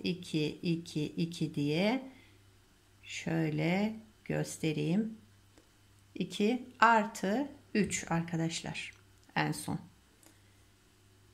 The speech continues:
Ben şöyle aldım ilmeklerimi. Bir sırada arka yüzünde düz, düz yap,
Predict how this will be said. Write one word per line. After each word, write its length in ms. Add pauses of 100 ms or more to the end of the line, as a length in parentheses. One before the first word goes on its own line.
(160)
Ben 140
şöyle 360
aldım 440
ilmeklerimi. 840 (2750)
Bir 160
sırada 600
arka 300
yüzünde 580
düz, 300 (200)
düz 260
yap, 240